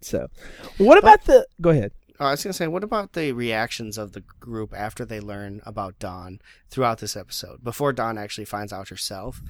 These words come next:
Speaker 2: What did you think about all that? They all act
Speaker 1: Um,
Speaker 2: a little weird around her.
Speaker 1: <laughs> Yeah, they,
Speaker 2: Uh,
Speaker 1: they, it's that whole bit of, uh,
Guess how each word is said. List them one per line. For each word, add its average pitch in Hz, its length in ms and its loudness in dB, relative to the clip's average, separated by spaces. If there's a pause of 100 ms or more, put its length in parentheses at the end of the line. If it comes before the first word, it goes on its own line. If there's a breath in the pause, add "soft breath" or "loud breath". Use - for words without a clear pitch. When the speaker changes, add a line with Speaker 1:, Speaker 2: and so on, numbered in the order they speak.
(360 loud breath)
Speaker 2:
What 151 160 -4
did 170 160 -10
you 165 60 -8
think 156 180 -8
about 110 240 -8
all 92 160 -14
that? 92 180 -16
They 107 140 -6
all 123 220 -4
act 135 240 0
Speaker 1:
Um, 117 80 2
Speaker 2:
a - 20 -6
little 110 240 -6
weird 135 320 -2
around 131 440 -4
her. 131 440 -6
Speaker 1:
<laughs> - 80 -18
Yeah, 180 220 8
they, 160 180 6
Speaker 2:
Uh, 107 140 -2
Speaker 1:
they, 165 160 6 (100)
it's 196 200 4
that 202 180 12
whole 214 240 6
bit 180 280 6
of, 160 140 4
uh, 151 120 4